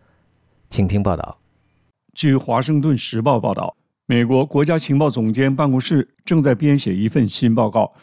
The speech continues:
Speaker 2: 将披露包括中共党魁习近平在内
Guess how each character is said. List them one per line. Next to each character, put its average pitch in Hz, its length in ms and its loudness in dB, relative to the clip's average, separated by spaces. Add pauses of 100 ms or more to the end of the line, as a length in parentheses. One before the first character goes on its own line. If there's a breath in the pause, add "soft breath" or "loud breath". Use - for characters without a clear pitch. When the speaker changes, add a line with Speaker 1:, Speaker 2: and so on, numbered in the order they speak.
(200 soft breath)
Speaker 2:
将 147 240 2
披 147 180 0
露 139 280 0
包 139 160 2
括 139 140 0
中 165 240 -2
共 160 120 2
党 101 220 -4
魁 117 220 0
习 123 200 -2
近 143 160 0
平 107 240 -4
在 120 160 -2
内 110 200 0